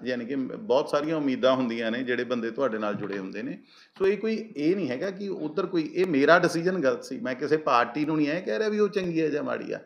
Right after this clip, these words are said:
ਇਹ ਤਾਂ ਮੇਰਾ ਪਰਸਨਲ ਡਿਸੀਜਨ ਆ। ਮੈਂ ਜਾਤੀ ਤੌਰ 'ਤੇ ਖੁਦ ਦੀ ਜ਼ਿੰਮੇਵਾਰੀ ਲੈ ਸਕਦਾ ਕਿ ਮੈਂ, ਮੈਂ ਇੱਕ, ਨਾ ਉਹਨਾਂ ਨੇ ਮੈਨੂੰ ਕੋਈ ਚੰਗਾ ਕਿਹਾ ਤੇ ਨਾ ਉਹਨਾਂ ਨੇ ਕੋਈ ਮੈਨੂੰ ਮਾੜਾ ਕਿਹਾ,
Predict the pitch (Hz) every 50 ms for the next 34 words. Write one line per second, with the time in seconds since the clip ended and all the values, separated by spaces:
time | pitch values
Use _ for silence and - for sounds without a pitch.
0 | - - _ _ - - - 226 196 151 156 196 233 240 247 233 214 185 233 240
1 | 233 196 208 165 190 185 208 208 170 110 92 - - - _ _ _ _ _ _
2 | _ _ _ _ _ - 101 123 139 151 - - 131 127 131 127 - - 151 156
3 | 160 160 160 165 180 165 - 151 160 165 190 220 196 202 190 185 180 175 165 151
4 | 143 127 110 92 90 - - - 95 - 165 180 185 185 156 127 127 131 135 135
5 | - - 123 120 123 - 123 120 - 127 123 127 131 135 139 139 139 139 151 156
6 | 160 156 151 143 143 131 135 135 - 127 120 123 131 135 135 - 143 143 143 139
7 | 143 139 131 123 127 127 131 135 143 143 135 143 135 127 131 127 123 123 131 143
8 | 147 131 135 151 151 151 -